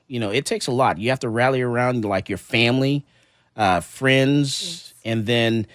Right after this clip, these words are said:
Speaker 1: you know, I can only imagine, you know, the students, you know, when, because you'd be surprised, you know, these kids see everything. They see, they hear, they listen to everything. They hear, you know, what their parents are talking about,
Speaker 2: Mm-hmm.
Speaker 1: and they watch the news 'cause their parents are watching the news. And so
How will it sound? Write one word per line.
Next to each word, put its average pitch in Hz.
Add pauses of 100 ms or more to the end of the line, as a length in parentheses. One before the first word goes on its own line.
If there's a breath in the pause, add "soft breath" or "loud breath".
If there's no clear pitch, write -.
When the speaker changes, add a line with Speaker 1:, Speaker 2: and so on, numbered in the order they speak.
(320 soft breath)
Speaker 1:
you 120
know, 113
I 135
can 185
only 151
imagine, 110 (520)
you 117
know, 101
the 95
students, - (340)
you 113
know, 110
when, 110
because 113 (300 loud breath)
you'd 202
be 330
surprised, 135
you 117
know, 107
these -
kids 170
see 135
everything. 120
They 131
see, 175
they 120
hear, 151
they 107
listen 127
to 104
everything. 117 (340 loud breath)
They 127
hear, 147
you 127
know, 123
what 117
their 117
parents 262
are 104
talking 104
about, 98
Speaker 2:
Mm-hmm. 165
Speaker 1:
and 131
they 160
watch 156
the 139
news 151
'cause 123
their 135
parents 247
are 127
watching 104
the 95
news. 101
And 127
so 123